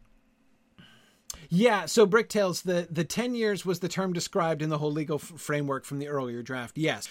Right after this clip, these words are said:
And so that's being applied again, but again, I believe it's being applied after the thing was being raised, right? So Finwë, after ten years of mourning, has cried out in his sorrow, right? "Is there not healing in Aman?" And they're like,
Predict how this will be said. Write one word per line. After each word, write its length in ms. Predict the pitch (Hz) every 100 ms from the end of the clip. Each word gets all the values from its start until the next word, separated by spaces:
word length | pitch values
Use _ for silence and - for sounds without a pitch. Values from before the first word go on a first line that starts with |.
| -
And 120 | 190
so 100 | 185
that's 180 | 196 202
being 220 | 226 202
applied 420 | 180 - 233 196
again, 360 | 170 220 208 143 - -
but 100 | 196
again, 120 | 196
I 100 | 202
believe 320 | 185 185 240 233
it's 120 | 175
being 220 | 214 202
applied 360 | 190 185 175 -
after 560 | - 233 220 - 147 110 _ _ _ _ _ _ _
the 360 | 214 170 147 170
thing 240 | - 190
was 160 | 175 160
being 240 | 175 156
raised, 320 | 147 139 92 -
right? 140 | 170
So 100 | 180
Finwë, 580 | 165 220 226 196 165 156
after 300 | 214 202 -
ten 260 | 190 196 185
years 220 | 175 165
of 140 | 151 139
mourning, 520 | 208 220 127 95 101 - - -
has 680 | - 175 160 151 131 - - _ _ _ _ _ _ _ - - -
cried 320 | - 202 170
out 380 | 190 135 95 - -
in 120 | 175
his 220 | 170 170
sorrow, 460 | - 202 123 90 -
right? 200 | 147 160
"Is 140 | 165
there 160 | 180 165
not 200 | 156 147
healing 420 | - 190 139 123
in 80 | 139
Aman?" 480 | 160 190 - 90 - _ _ -
And 100 | 165
they're 140 | 160
like, 240 | 156 151